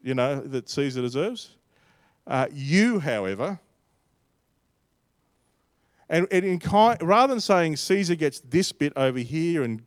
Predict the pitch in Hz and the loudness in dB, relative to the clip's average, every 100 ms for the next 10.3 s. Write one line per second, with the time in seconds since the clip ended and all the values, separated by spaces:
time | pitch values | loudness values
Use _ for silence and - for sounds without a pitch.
0 | _ 139 139 135 113 151 - 135 123 120 | _ -4 -4 -6 -8 -10 -8 -12 -8 -8
1 | 110 110 135 156 135 180 202 165 156 - | -8 -10 -8 -4 -2 -2 -4 -4 -6 -4
2 | 147 143 143 _ _ _ - 214 202 262 | -4 -4 -6 _ _ _ 4 6 6 2
3 | - - 196 202 165 165 147 147 175 - | -4 -2 2 2 0 -4 -6 -4 -6 -8
4 | - 147 139 147 160 92 73 - _ _ | -8 -6 -4 -2 -2 -4 -8 -20 _ _
5 | _ _ _ _ _ _ _ _ _ _ | _ _ _ _ _ _ _ _ _ _
6 | _ _ _ _ - 156 170 165 160 175 | _ _ _ _ -6 -4 -2 -2 0 2
7 | 214 165 - 175 165 151 139 143 131 139 | 2 0 0 0 2 0 -2 -2 -2 -2
8 | 131 - 202 214 151 143 165 - - 151 | -2 -2 -4 -4 -2 -2 -2 -10 -6 -4
9 | 156 - 175 180 - 170 156 156 147 131 | -4 -4 -4 -4 -2 0 0 -4 -4 -2
10 | 160 147 | 0 0